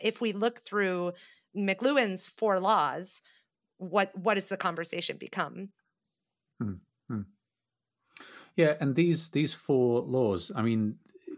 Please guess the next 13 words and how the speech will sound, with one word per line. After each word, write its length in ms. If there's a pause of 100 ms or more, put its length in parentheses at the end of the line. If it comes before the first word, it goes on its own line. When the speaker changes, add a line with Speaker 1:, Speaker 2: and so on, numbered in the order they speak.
(140)
Speaker 2:
initially 360
we 80
were 80
thinking, 260
"Oh, 80
do 140
these 200
map 320
onto 520
those 260
four 300
things 340
from, 440